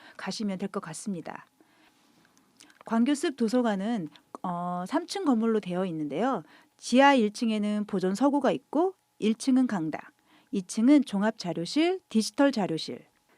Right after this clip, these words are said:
삼 층은 어린이 자료실, 유아 자료실, 카페, 수유실로 구성되어 있는데요. 일 층에서 삼 층까지 이어지는 계단 옆 벽에는요.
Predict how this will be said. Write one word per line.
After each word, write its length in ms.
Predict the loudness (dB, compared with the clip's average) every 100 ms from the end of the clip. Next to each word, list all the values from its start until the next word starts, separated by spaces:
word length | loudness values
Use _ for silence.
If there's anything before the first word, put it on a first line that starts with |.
| _
삼 200 | -6 -4
층은 440 | -4 -4 -2 0
어린이 380 | 2 4 4 2
자료실, 640 | 2 2 -2 -2 -2 -2 2
유아 240 | 4 4
자료실, 560 | 2 -4 -6 -10 -16 -18 _ -4
카페, 560 | -4 _ -8 -6 -6 -8
수유실로 580 | -6 -4 -4 -2 -2
구성되어 440 | -2 -4 -4 -2 -2
있는데요. 580 | -4 -6 -4 -2 -4 -6 _ _ _ _ -4
일 180 | -2 -2
층에서 520 | -4 -2 2 4 4
삼 180 | 2 -6
층까지 480 | -2 2 2 4
이어지는 560 | 2 2 0 -4 -4 -6
계단 380 | -4 -4 -2 -2
옆 180 | -6 -8
벽에는요. 640 | -8 -8 -8 -4 -2 -2